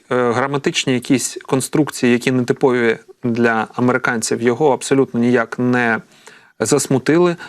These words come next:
А, а взагалі-то питання: а він взагалі їх бачив, цей конструкт? Він хоч читав цей план?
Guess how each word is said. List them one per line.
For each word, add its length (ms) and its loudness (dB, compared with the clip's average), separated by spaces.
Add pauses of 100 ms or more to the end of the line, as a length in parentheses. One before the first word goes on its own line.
А, 220 -2
а 120 -4
взагалі-то 540 2
питання: 360 -2
а 40 0
він 200 2
взагалі 340 2
їх 160 2
бачив, 420 -2
цей 180 -6
конструкт? 440 -2
Він 140 0
хоч 440 -2
читав 480 -6
цей 220 -4
план? 420 -2